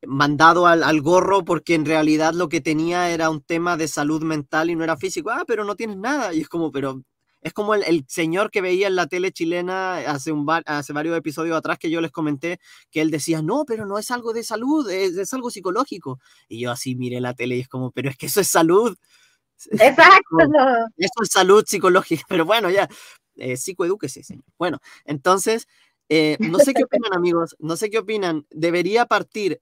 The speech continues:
Speaker 1: o sea, yo pienso que debería partir como de, de, de las empresas, de quienes nos contratan, siempre en este caso hablando de lo laboral,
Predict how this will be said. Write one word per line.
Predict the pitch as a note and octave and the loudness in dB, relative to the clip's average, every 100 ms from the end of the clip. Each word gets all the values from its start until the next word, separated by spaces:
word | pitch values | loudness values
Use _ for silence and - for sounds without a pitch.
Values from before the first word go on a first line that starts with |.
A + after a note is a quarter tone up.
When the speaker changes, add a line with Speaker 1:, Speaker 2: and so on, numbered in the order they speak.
| _ | _
Speaker 1:
o | - | -8
sea, | A#2 | -8
yo | C3+ G3+ | 0 0
pienso | C4+ C4+ A#3 B3 | 2 0 -2 -2
que | A3 | -2
debería | F#3+ F#3 G#3+ | 0 0 0
partir | G#3+ F3+ G#3+ G3+ | -2 -4 -8 -6
como | A3+ G#3 F3+ | -6 -4 -4
de, | E3+ D3 | -4 -4
de, | C#3+ D3+ C#3+ | -2 -2 -2
de | C#3+ | -2
las | D3 C#3 | -2 -4
empresas, | C#3+ C3+ F3 G3 G3 | -8 -8 -6 -6 -6
de | D3+ | -8
quienes | E3 E3 | -6 -6
nos | E3 C#3+ | -6 -6
contratan, | D3 C3+ D#3+ C#3 C#3 | -8 -6 -6 -4 -8
siempre | F3 E3 F#3+ | -8 -10 -8
en | F3+ | -8
este | F3 E3 | -10 -10
caso | F3 E3 | -8 -6
hablando | D#3+ E3 E3 | -4 -4 -4
de | D#3+ | -4
lo | D#3 | -4
laboral, | D#3 D#3 E3 | -4 -4 -6